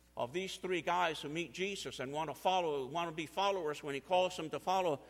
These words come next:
all of them come down to one basic thing, that they wanna stay as they are. The last one says, "You know, you can't plow and look backwards."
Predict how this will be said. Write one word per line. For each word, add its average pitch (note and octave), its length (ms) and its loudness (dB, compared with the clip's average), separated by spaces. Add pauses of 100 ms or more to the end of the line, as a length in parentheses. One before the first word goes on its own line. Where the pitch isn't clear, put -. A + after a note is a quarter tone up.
(260)
all G#3+ 240 10
of F3+ 80 2
them C#3+ 160 -2
come E3+ 220 -2
down F3+ 260 4
to D3+ 100 -6
one E3+ 240 0
basic D#3+ 400 0
thing, C3 280 -4
that C3 120 -4
they D#3 80 -2
wanna F#3+ 300 0
stay F3 340 4
as C#3 160 0
they C3+ 160 2
are. A2 300 2 (3250)
The A2+ 80 -4
last D#3+ 240 0
one D3 140 -6
says, D3 240 -4
"You D#3 80 -6
know, D3 100 -4
you D3 140 -4
can't F#3 380 -4
plow E3 540 0 (460)
and C3 220 -8
look E3+ 200 -4
backwards." A#2+ 640 0